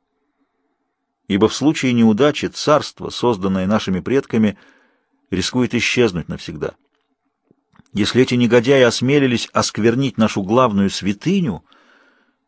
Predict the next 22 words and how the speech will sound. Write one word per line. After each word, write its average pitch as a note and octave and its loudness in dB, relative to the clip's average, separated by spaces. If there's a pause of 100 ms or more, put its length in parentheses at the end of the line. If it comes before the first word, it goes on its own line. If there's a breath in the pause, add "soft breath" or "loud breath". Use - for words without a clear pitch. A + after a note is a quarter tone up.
(160)
это - -6
значит, B2 -2
что - 0
они D3+ 2
плюют E3 2
на A2 4
наши G2+ 0
устои. G2 -4 (1500)
Перед G2 2
лицом B2+ 2
такого B2 2
вызова B2 2
моя C3 2
личная C#3+ -2
судьба A#2+ -2
не A#2+ 0
так A2+ -2
уж - -10
важна, G#2 -2 (460 loud breath)
но F2 -2
мой G2+ 2
трон — A2 2